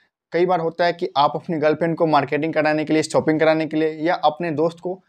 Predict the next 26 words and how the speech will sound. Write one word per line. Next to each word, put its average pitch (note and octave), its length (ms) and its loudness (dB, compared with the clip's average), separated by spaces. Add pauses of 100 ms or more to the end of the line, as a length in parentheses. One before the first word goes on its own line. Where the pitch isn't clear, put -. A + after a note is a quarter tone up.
(200)
पार्टी D#3 260 0
करने F3+ 240 -2
के E3+ 60 -4
लिए F3 100 0
पैसा E3 320 0
भेजते C#3 320 0
हो, A#2+ 200 -6 (280)
लेकिन G3+ 340 2
आपको E3 320 2
ध्यान E3 280 -2
नहीं G#3 120 2
होता F#3 240 0
है, D3+ 280 -2
यानी G3+ 160 -4
कि G#3 80 -4
बहुत F3+ 240 2
सारे F#3 160 2
रीज़न F3 260 4
होता E3+ 280 0
है G3+ 140 -4 (320)
जिसकी D3 260 2
वजह F#3 180 4
से F3+ 240 -2
आपको C#3+ 360 0
PhonePe E3 360 -2
से E3 200 -2